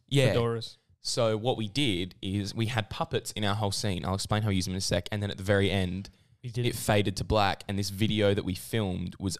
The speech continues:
Speaker 1: us doing, it took us a long, it took us quite a while to learn the
Speaker 2: a
Speaker 1: dance.
Speaker 2: few hours on Monday.
Speaker 1: A few hours on Monday to learn.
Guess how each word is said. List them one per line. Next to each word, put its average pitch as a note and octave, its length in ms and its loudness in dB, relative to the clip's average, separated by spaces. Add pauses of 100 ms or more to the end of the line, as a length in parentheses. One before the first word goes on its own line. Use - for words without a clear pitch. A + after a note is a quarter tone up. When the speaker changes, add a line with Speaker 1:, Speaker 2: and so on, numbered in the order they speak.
Speaker 1:
us F#2+ 340 0
doing, F#2 480 -2 (280)
it A#2+ 100 -6
took G#2 140 0
us G2 80 0
a G2 40 0
long, G2 300 0
it G2+ 100 -8
took G#2 180 -4
us - 180 -4 (120)
quite G2+ 220 2
a G2 40 2
while G2 220 2
to F#2+ 40 0
learn F2+ 200 0
the F2 60 -2
Speaker 2:
a - 20 -6
Speaker 1:
dance. E2+ 240 -2
Speaker 2:
few C#3 200 6
hours C3 340 4
on A#2 120 -2
Monday. A#2+ 380 -4
Speaker 1:
A - 40 -10
few A2 240 2
hours G#2 140 4
on G2 60 -2
Monday F#2+ 240 0
to F#2+ 60 -4
learn. F#2 280 -2